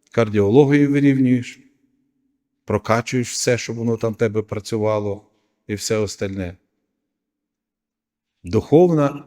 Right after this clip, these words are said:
і фізична праця має бути постійною.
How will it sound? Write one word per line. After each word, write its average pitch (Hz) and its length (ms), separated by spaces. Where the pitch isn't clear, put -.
і 95 100
фізична 101 540
праця 135 600
має 90 340
бути 131 540
постійною. 82 880